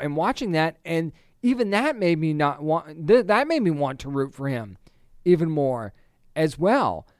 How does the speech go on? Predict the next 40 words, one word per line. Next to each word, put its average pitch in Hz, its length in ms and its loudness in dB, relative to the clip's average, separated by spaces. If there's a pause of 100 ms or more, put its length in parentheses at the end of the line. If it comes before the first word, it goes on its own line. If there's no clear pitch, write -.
(100)
was 156 160 -4
the 165 100 -4
support 190 340 0
that 185 100 0
he 175 40 2
got 170 220 2
from 151 160 -6
his 131 120 -6
family. 233 320 0
'Cause 147 120 -4
I'm 175 80 -2
like, 165 240 0
"I 214 120 -2
already 190 260 2
want 160 420 2 (240)
good 160 220 6
things 240 260 4
for 180 100 -4
Miles, 127 380 2
but 143 180 -6
now 156 280 0
you 143 180 -2
s-, 139 160 -8
you 143 160 -8
see 180 200 -6
this 156 180 0
for 147 140 -6
his 127 120 -4
family, 196 340 0
and 147 100 0
you 160 100 -4
obviously 180 400 0
don't 156 160 2
want 151 180 0
anything 147 300 -2
to 120 80 -6
happen 196 300 -2
to 147 40 -2
his 127 120 -4
family." 123 400 -8